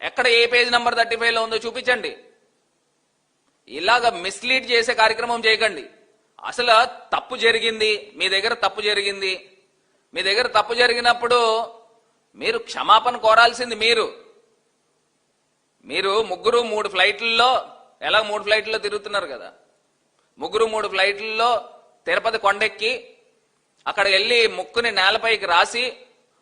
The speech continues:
పొరపాటు జరిగిందని మీరు క్షమాపణ కోరుకోండి.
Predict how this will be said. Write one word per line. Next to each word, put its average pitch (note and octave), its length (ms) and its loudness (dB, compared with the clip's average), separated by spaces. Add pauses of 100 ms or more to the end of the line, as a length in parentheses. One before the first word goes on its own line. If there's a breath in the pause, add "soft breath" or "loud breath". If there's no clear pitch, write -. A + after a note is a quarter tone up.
(160)
పొరపాటు G#3 360 2
జరిగిందని A3 680 0 (300)
మీరు G3+ 140 -6
క్షమాపణ A3 540 0
కోరుకోండి. G#3 560 -4